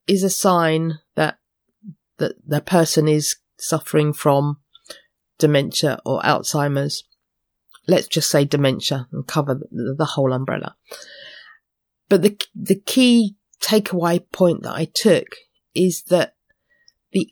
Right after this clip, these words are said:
amyloid plaques are not the problem. They are part of the solution in the sense that they are trying to do a job that they're really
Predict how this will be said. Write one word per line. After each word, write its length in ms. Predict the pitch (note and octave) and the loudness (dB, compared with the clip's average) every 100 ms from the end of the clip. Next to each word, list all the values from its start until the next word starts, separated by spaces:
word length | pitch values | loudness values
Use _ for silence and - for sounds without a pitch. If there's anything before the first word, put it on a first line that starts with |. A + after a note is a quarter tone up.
| - | -4
amyloid 640 | F3+ G3+ G3 G3 F#3+ F#3 - | 2 6 6 6 4 4 -2
plaques 560 | - E3 - - - - - | -2 -2 -2 -8 -10 -6 0
are 80 | |
not 340 | E3+ E3+ E3+ - - | 2 4 2 -2 -8
the 100 | D3+ | -6
problem. 540 | - F#3 D#3+ A#2+ C#3 _ _ _ _ | 0 2 2 -2 -4 _ _ _ _
They 540 | G3+ D#3 F3 F3 F#3+ - - | -10 0 4 6 4 0 0
are 280 | D#3 D#3 D#3+ | 2 2 0
part 400 | - F3+ E3 - - | -2 2 2 2 -8
of 160 | D3+ | -2
the 100 | D#3+ | -2
solution 760 | D3+ - E3+ G3 G3 D3+ C#3 C#3 - - - - | 0 2 4 4 4 2 0 -6 -14 -20 -20 -4
in 220 | D#3+ E3 | 0 0
the 80 | D#3+ | 0
sense 420 | - D#3 D#3 C#3 | 2 2 2 -2
that 220 | - - | -4 -4
they 120 | D3+ C#3+ | -2 -4
are 160 | D3+ - | -4 -6
trying 480 | - D#3 E3 D#3 D#3 | -4 -2 -2 -2 -2
to 140 | - | -4
do 460 | D#3 D#3+ D3+ D3+ D#3 _ _ _ | 0 2 2 2 -2 _ _ _
a 100 | D#3 | -8
job 480 | D#3 - C#3+ C#3 C3+ | -2 2 2 0 -4
that 160 | - - | -6 -2
they're 160 | D3 | -2
really 460 | D3 D3+ D3 D3+ | 2 2 2 -2